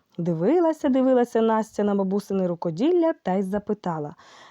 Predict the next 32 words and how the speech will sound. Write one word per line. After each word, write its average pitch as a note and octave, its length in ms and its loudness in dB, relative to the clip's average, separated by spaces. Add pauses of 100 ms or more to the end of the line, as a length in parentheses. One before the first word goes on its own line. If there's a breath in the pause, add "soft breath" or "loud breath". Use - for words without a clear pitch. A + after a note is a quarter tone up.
(140 loud breath)
«Навіщо C#4+ 500 0
тобі, C#4 200 2
бабусю, C4 460 2
стільки E4 340 -2
килимків? D#4 680 0 (300 loud breath)
У A3 100 0
кожній E4 440 2
кімнаті C#4 500 2
підлога C#4+ 440 2
застелена, G3+ 720 2
і - 120 0
в - 80 -6
коридорі, A#3+ 600 4
і D#4+ 140 2
на E4 140 2
кухонці, A#3+ 600 0
і F#4 60 6
в - 100 -2
коморі. A#3+ 640 2 (480 loud breath)
Я D#4 280 2
бачила, D#4 440 2
згорнуті C4+ 520 2
доріжки G#3+ 480 0
лежать. A3+ 380 0 (220 soft breath)
Для F#4+ 100 4
чого F4+ 320 2
так F#3+ 220 -2
багато?» F#3 540 -2 (640 soft breath)
«А F#3+ 160 0
це, G#3 360 0
радість A#3 480 0
моя, E3+ 320 -4